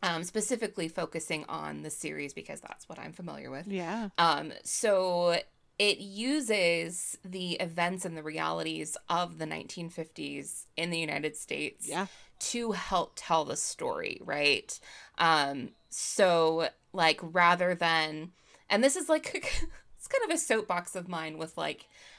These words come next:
Speaker 1: any historical fiction, is, like, the point is not to portray a perfectly historically accurate world, but it's to provide a context for the characters and their experiences.
Speaker 2: Sure.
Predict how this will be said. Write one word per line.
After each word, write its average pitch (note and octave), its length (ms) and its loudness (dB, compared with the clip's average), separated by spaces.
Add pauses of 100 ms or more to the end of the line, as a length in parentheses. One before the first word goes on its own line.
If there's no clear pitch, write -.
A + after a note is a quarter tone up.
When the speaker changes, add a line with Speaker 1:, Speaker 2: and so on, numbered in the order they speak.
(180)
Speaker 1:
any G3+ 320 4
historical C#3+ 1000 -6 (260)
fiction, - 540 -4
is, D#3+ 200 -8
like, D#3+ 280 0 (380)
the B3+ 140 4
point F#4 400 -2
is A#3 160 2
not F3+ 320 2
to F3+ 80 -8
portray E3+ 800 -2
a D#3+ 60 -4
perfectly E3+ 760 -4
historically D3+ 720 -6
accurate D3 520 -6
world, D3 760 -6 (480)
but G3+ 140 8
it's - 220 6
to G#3+ 100 0
provide F3 920 2
a F3 160 -4
context - 1080 -2 (300)
for F3 160 0
the E3 80 0
characters C#3+ 560 -2
and C#3+ 140 -10
their - 140 -2
experiences. - 580 -6
Speaker 2:
Sure. A3 300 2